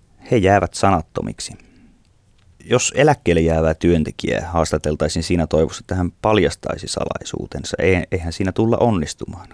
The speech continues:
Aivot ei muutenkaan pysty purkamaan yhdestä aiheesta koko lastia kaikkea tietoa, mitä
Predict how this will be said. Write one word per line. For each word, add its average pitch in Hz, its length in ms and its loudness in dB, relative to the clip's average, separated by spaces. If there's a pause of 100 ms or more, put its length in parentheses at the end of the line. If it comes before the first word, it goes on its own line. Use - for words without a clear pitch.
(100)
Aivot 95 360 2
ei 101 60 2
muutenkaan 95 360 2
pysty - 220 -12
purkamaan 85 560 2 (680)
yhdestä 82 560 -2
aiheesta 80 380 -2
koko 85 280 2
lastia 85 420 2 (460)
kaikkea 85 480 0 (180)
tietoa, 87 300 4
mitä 90 260 2